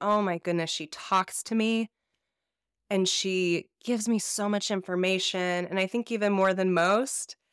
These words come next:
And, you know, it's not that I didn't listen to her along the way, but I had a lot of bypass. I had a lot of, a lot of ways in which I bypassed.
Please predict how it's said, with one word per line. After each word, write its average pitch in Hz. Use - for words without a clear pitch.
And, 196
you 339
know, 202
it's 214
not 320
that 311
I 214
didn't 262
listen 320
to 320
her 311
along 302
the 294
way, 302
but 226
I 220
had 233
a 180
lot 196
of 190
bypass. 160
I 196
had 175
a 165
lot 170
of, -
a 185
lot 226
of 240
ways 226
in 233
which 208
I 190
bypassed. 175